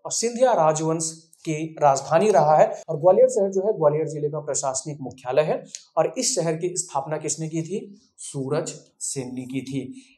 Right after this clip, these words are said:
यूनेस्को के बारे में भी आप लोग याद रखिएगा, यूनेस्को का फुल फॉर्म क्या है? यूनाइटेड नेशन एजुकेशनल, साइंटिफिक and कल्चरल ऑर्गेनाइजेशन। इसे एस्टैब्लिश कब किया गया था? तो इसे एस्टैब्लिश किया गया था उन्नीस सौ पैंतालीस में। इसका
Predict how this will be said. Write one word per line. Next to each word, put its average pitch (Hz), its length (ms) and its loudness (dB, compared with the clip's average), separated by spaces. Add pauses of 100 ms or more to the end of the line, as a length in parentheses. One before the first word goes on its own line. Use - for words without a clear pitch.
यूनेस्को 269 440 2
के 277 120 0
बारे 220 260 8
में 233 160 -2
भी 220 120 -4
आप 202 220 2
लोग 208 200 4
याद 202 200 2
रखिएगा, 202 560 2 (100)
यूनेस्को 196 580 -2
का 208 120 -4
फुल 190 240 -8
फॉर्म 196 240 -10
क्या 190 180 -4
है? 190 320 -4
यूनाइटेड 185 540 0
नेशन 214 560 -4 (260)
एजुकेशनल, 185 520 -4
साइंटिफिक 196 540 -2
and 240 300 -2 (340)
कल्चरल 175 460 2
ऑर्गेनाइजेशन। 185 840 2 (260)
इसे 208 200 2
एस्टैब्लिश 220 580 2
कब 220 180 -2
किया 214 160 4
गया 208 160 4
था? 208 160 -2
तो 202 100 -2
इसे 180 240 -2
एस्टैब्लिश 180 480 -2
किया 190 180 -6
गया 185 180 -8
था 185 180 -8
उन्नीस 170 340 -6
सौ 151 80 -6
पैंतालीस 185 580 4
में। 208 240 0 (260)
इसका 202 260 6